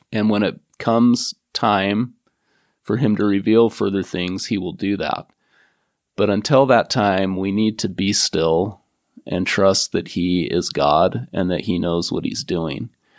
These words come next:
Again, this is eighteen thirty-three. It's about three years after the church is organized. And I think it's an important lesson that Joseph learns in that instance, that he's not always going to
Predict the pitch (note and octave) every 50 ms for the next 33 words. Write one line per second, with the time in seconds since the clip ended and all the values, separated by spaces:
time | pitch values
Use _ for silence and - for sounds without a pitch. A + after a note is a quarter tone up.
0 | - _ _ _ - A2+ A2+ A#2 A2+ A2+ A#2 B2+ C3 - B2+ A2 A#2+ B2+ B2 B2
1 | - A#2 A2+ A2 B2 A2 G#2 G2+ - - - G2 G2 G2+ F#2+ G2 F2+ - - G2+
2 | F#2+ G2 F2+ - - - G#2+ A2 G#2+ G2+ G#2 G2+ F#2+ - G#2 G2+ - - G2+ F#2
3 | F2+ - - F#2 F#2 - - E2+ - G2 F#2+ F#2+ G#2 - E2+ F#2 F2 E2 D#2+ E2
4 | D#2+ - - F#2 F#2+ G2+ G2 - - B2 C3 - C3 - - A#2 A2 G#2+ - -
5 | A2+ A2+ F#2 C#2 E2 D2+ F2 F#2 F#2 - - A2 F#2 F#2+ F2+ D#2+ C#2+ - - E2+
6 | F2 F2+ F2+ - - - E2 F2+ F2+ E2+ D#2+ D#2+ D2 - - - - - _ _
7 | _ - F#2+ F#2 F2+ E2 D2 - - - F#2+ F#2+ F#2+ - - F2+ E2+ C#2 C#2+ -
8 | - - E2 - A2 B2+ B2 A#2+ B2+ B2+ G2 - - - G#2+ A2 A2 G#2+ G2+ -
9 | - G2+ G2 G2 G2+ G#2 G2 F2+ F2+ F2+ F2+ F2+ F2+ G2+ G#2